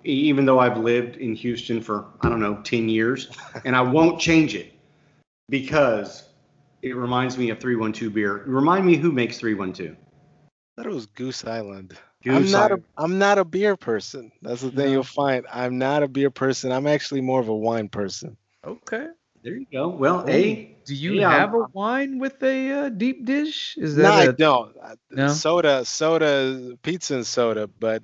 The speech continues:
Speaker 2: uh, usually if I'm having wine, it's, it's just 'cause we're relaxing, you know, chilling at home. Uh, red wine, like a, a Merlot or a Pinot. That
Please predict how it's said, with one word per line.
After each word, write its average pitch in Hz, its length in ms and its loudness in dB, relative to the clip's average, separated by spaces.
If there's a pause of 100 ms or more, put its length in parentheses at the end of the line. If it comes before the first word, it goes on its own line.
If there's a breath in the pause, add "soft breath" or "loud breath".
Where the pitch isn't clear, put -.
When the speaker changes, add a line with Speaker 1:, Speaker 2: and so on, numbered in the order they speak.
(100)
Speaker 2:
uh, 120 180 -8
usually 147 520 2
if 127 140 0
I'm 123 160 2
having 120 340 0
wine, 113 320 -2
it's, - 240 -8
it's 107 140 -10
just 110 240 -6
'cause 104 160 -8
we're 107 160 0
relaxing, 104 720 -2
you 104 80 -2
know, 101 100 -2
chilling 107 380 -2
at 104 120 -2
home. 107 440 0 (440 loud breath)
Uh, 101 380 -6 (160)
red 117 240 6
wine, 110 580 2
like 104 140 -8
a, 107 80 -2
a 95 200 -6
Merlot 110 640 4
or 104 120 -4
a 104 60 -8
Pinot. 110 560 -2 (320 soft breath)
That 110 180 0